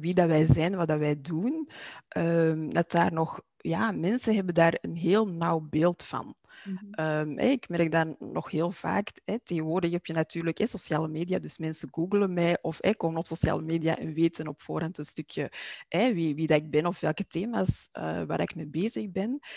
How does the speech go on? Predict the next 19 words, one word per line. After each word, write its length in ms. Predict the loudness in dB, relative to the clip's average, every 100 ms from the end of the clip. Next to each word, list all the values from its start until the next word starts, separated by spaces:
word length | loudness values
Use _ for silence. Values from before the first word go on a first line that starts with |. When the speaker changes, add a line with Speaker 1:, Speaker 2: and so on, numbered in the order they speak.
| -18 -10
Speaker 1:
Maar 240 | 0 2 2
ik, 280 | -4 -6 -12
ik 180 | -12 -4
weet 260 | 0 0 0
ook 220 | -4 -6
vroeger 680 | -8 -4 -2 -2 0 -2 -2
bijvoorbeeld, 480 | -8 -8 -4 -4 -2
hè, 60 | -2
als 200 | -2 -4
ik 100 | -4
werkte 320 | -4 -2 -4
in 100 | -4
de 80 | -8
kinder- 260 | -6 -2
en 60 | -2
jeugdpsychiatrie 760 | -2 -6 -10 -6 -6 -6 -6
of 120 | -8 -8
in 160 | -6
andere 300 | -4 -2 0